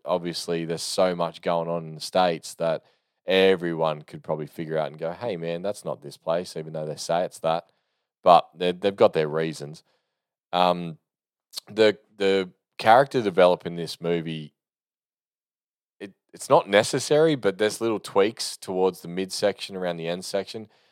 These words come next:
To me, it, I, I'm not worried. It basically follows a story between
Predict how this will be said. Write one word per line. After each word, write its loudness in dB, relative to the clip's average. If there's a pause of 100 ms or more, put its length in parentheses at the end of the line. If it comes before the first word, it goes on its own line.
(180)
To -12
me, 2 (680)
it, -12
I, -2 (140)
I'm -4
not 0
worried. 4 (380)
It -10
basically 2
follows 2
a -18
story -4
between -6